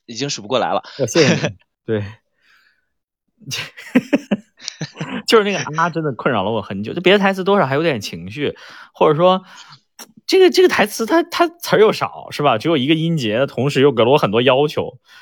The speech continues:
Speaker 2: 我想，<laughs> 我，我是不知道怎么办，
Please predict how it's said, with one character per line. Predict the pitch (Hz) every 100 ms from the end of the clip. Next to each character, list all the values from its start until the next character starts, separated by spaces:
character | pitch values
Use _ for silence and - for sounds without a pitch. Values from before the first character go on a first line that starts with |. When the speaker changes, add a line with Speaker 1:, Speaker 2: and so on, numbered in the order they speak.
| - _ _
Speaker 2:
我 | -
想， | 135 120 170 156 - - 135 113 _
<laughs> | _ - - _ _ _ _ _
我， | 110 110
我 | 113 110
是 | 170
不 | 156
知 | 151
道 |
怎 | - 220 - 220
么 |
办， | - - 277